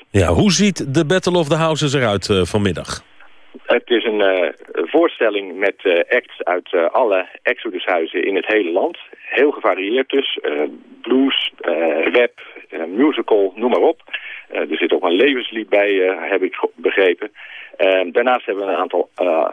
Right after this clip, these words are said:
Speaker 2: eh, artiesten die, eh, het al echt gemaakt hebben. We hebben de rapper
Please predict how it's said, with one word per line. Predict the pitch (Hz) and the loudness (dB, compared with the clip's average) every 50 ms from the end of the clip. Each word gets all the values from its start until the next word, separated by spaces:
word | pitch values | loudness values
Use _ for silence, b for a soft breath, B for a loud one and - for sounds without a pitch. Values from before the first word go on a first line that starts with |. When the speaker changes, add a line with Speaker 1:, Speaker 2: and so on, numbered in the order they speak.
| - - - - _ _ _ | -6 -12 -20 -20 _ _ _
Speaker 2:
eh, | - 90 85 82 82 80 _ | -8 -6 -4 -4 -4 -6 _
artiesten | - - - 101 - 147 139 - - - 104 90 | -8 -6 -6 -4 -2 -2 -4 -2 -2 -6 -6 -4
die, | 95 98 92 92 92 | -4 -2 2 4 4
eh, | 90 87 85 82 - - | 4 4 2 -2 -6 -6
het | - 90 90 | -6 -4 0
al | 92 85 82 87 | 2 2 2 2
echt | 104 - - | 0 -2 -6
gemaakt | - - 95 98 110 131 131 - - | -14 -8 -4 -2 0 0 0 0 0
hebben. | 127 127 131 120 | 0 0 0 0
We | 98 | -2
hebben | 80 78 80 80 | -2 -4 -6 -4
de | 80 78 | -2 -2
rapper | 85 85 - - - | -2 -2 -2 -4 -8